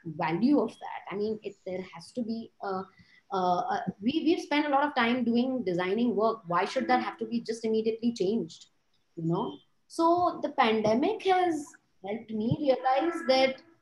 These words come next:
uh, working in the studio is very important, or working from your computer is very important, and, and we can take a lot of decisions why not? And let those things emerge and see a holistic picture on site when you're back. And, uh,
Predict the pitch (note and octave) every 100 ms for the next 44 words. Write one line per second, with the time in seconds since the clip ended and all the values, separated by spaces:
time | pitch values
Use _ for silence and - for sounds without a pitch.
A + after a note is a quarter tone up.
0 | _ _ - G#3 G3 F#3+ F#3 F3+ - -
1 | F#3+ F#3+ G#3 E4 F4 E4+ E4+ - D4 C#4+
2 | D4 D4+ D4+ B3 F#3+ F#3 C4 C4+ A#3+ G3+
3 | A#3+ C4+ B3+ G#3+ G#3+ D4 D4 C#4 C#4 C4+
4 | B3 G3 G3+ G3+ C4 C#4 A#3+ A3 A3+ C4+
5 | B3+ B3 A3 B3+ D4 C#4+ D4 - _ G#3+
6 | C#4 D4+ E4+ E4 F4+ G4 D#4+ F4 C#4 B3
7 | D4 D4+ E4+ F3+ D#3+ - _ _ - A3
8 | D4+ C4 A#3+ - - - _ _ _ _
9 | - B3 B3 C4 D4 F4 F#4+ F#4+ E4+ D#4+
10 | C#4+ A#3+ A#3 D#4 D4+ - - D#4+ - F4
11 | E4+ A#3+ A#3 D4 - F4+ - D#4 - D4
12 | D4 D4 D4 C4+ C4+ C4+ C#4 D4 A3+ B3
13 | - - - _ _ _ _ - - _
14 | A3+ A#3+ B3+ C4 C4+ C4+ C4+ C#4 C#4 C#4